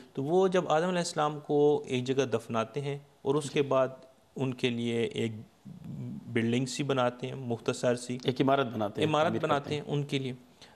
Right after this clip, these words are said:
Speaker 1: اور یہی بات میں پیش خیمہ
Speaker 2: جی۔
Speaker 1: ثابت ہوتا ہے کہ لوگ اس بلڈنگ کی عبادت کرتے کرتے بھول جائیں اس کے اندر کیا ہے،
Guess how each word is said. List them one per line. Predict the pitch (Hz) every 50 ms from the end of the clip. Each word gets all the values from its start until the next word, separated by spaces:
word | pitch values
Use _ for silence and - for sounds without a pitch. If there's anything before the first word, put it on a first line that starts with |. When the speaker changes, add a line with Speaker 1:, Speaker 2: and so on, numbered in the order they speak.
| _ - -
Speaker 1:
اور | - 202 214 226 - - - - - 147
یہی | 139 131 139 135 139 160 196 196 202 247 247
بات | 214 175 175 214 226 226 220 220 - 180
میں | 175 180 185 185 185 190 180 180 - - - - - _ _ _ _ _ _ _ -
پیش | 156 156 143 - -
خیمہ | - 147 131 135 147 151 127 104 - - - - - - - - - - - -
Speaker 2:
جی۔ | - 156
Speaker 1:
ثابت | 131 117 107 110 127 123 123
ہوتا | 120 110 107 - 127 117 117
ہے | 123 123 135 139 - - - - - - - - - _ _ -
کہ | - 170 165 170 170 175 175 165 - -
لوگ | 139 131 139 143 147 156 160 180 190 202 202 196 - - - - _ _ _ -
اس | 185 202 196 - - - - - - - - -
بلڈنگ | 196 135 123 135 143 160 180 190 208 247 262 254 247
کی | 247 - 190 180 170 170 170 - -
عبادت | - 151 147 151 151 151 170 185 180 - -
کرتے | 147 135 139 - 151 151
کرتے | 147 - 135 135 127 - 147
بھول | 143 123 117 - - 139 143 170 185 180
جائیں | 160 156 143 -
اس | 104 - - -
کے | 139
اندر | 123 123 123 123 120
کیا | 117 - - 123 120 117
ہے، | 113 117 123